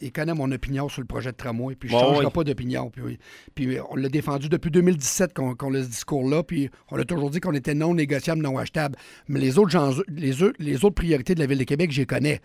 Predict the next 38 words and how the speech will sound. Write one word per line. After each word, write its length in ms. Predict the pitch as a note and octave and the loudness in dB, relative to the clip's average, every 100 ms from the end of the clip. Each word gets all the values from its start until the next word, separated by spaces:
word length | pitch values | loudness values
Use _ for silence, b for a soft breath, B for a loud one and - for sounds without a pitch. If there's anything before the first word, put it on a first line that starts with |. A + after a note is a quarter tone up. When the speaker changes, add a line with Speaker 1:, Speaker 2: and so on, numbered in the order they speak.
| b | b
Speaker 2:
Mhm. 140 | G2+ G#2 | -8 -4
Speaker 1:
Puis 120 | A#2+ | -2
s'ils 120 | C3+ | 2
me 40 | E3+ | 4
demandent 300 | D3+ D#3 E3+ | 4 4 4
mon 240 | D#3 C#3 D3 | 4 4 4
aide, 200 | G3+ C#3+ | 4 4
je 80 | B2 | 2
vais 100 | B2+ | -2
être 100 | A2+ | 0
là. 160 | D3 C3+ | -2 -2
Puis 120 | A#2 | -4
s'il 160 | - D3 | -4 -4
faut 80 | D#3+ | 0
que 60 | |
je 60 | E3 | 0
le 100 | D#3 | 0
représente 440 | D3 D3 D3 F#3+ | 0 -2 0 0
dans 80 | D#3 | 0
l'étude 320 | C#3+ B2 E3 | -2 -2 -4
des 120 | D3 C#3 | -2 -2
crédits 420 | C3+ A#2+ C#3 G3+ B B B | -2 -4 -2 -2 B B B
ou 120 | D3+ | 0
dans 100 | D3+ | 2
les 120 | C#3+ | 0
futurs 240 | C3+ - F#3 | 0 2 0
projets 320 | - C#3 C3+ | 2 0 0
de 60 | B2 | 2
loi 240 | C#3 F3 G3+ B B | 4 4 2 B B
ou 100 | D3 | 0
de 100 | D3+ | 2
monter 340 | D#3 D#3 E3 | 4 4 2
des 160 | E3+ D3 | 4 2
sommes 220 | - F#3 | 2 2
dans 140 | F3 C3+ | 2 0
certains, 340 | D3 - E3 | -4 -2 0
euh, 280 | D#3 D3+ D3+ D3 B B B | 2 0 -4 -10 B B B
euh, 100 | - | -14